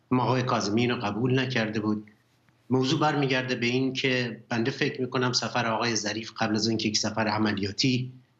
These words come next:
و به مانند گذشته به ما-، یک بازیگر قدرتمند باشه، بیشتر یک حرکت نمادینه، به این معنا که خب حضورش رو در عراق نشون بده، به همون ترتیب بتونه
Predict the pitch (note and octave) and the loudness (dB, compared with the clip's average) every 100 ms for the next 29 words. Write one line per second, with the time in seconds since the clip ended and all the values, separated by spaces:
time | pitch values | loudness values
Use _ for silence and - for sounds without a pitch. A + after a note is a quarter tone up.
0 | _ _ - A2 G#2+ G#2+ A2 G#2+ G#2 B2 | _ _ -2 0 0 0 0 2 2 0
1 | B2+ A2+ G#2 G#2 G#2 - C3 A#2 G#2+ G#2+ | 0 0 0 0 0 0 0 0 -2 -2
2 | G2+ G2 A#2 G#2+ A2 G#2+ - A2+ B2+ - | -6 -2 -2 0 -2 0 -2 -2 -4 -4
3 | G#2 G#2+ - A#2+ G2+ G2 G#2+ - A#2 A2 | -6 -6 -4 -2 -2 -2 0 2 0 -2
4 | - _ _ _ B2 - C#3+ C#3+ C3 A#2+ | -6 _ _ _ -2 0 0 0 -2 -2
5 | C#3 C3 C3 B2 A2+ A2 G#2+ A2+ C#3+ C#3 | -4 0 0 2 2 0 -2 0 0 2
6 | A#2+ A#2 C3 B2 A2+ A#2 A2+ - A2+ A2+ | 0 0 2 2 0 -2 -2 0 0 -2
7 | - _ _ - C3 G#2 A2 A2+ C#3+ D#3 | -10 _ _ -6 -4 0 2 2 4 4
8 | D3 - B2 A2+ A2+ - A#2 A#2+ C3 B2+ | 2 0 0 -2 -4 -4 -2 0 0 2
9 | A2+ G#2+ - C3 B2 A#2+ B2 B2 - _ | 2 0 2 0 2 0 0 -2 -6 _
10 | _ _ - - D#3 E3+ - C#3 - C3+ | _ _ -4 0 2 2 0 -4 -2 -8
11 | B2 C#3 C#3 C3+ C3+ B2+ | -2 -4 0 0 0 -2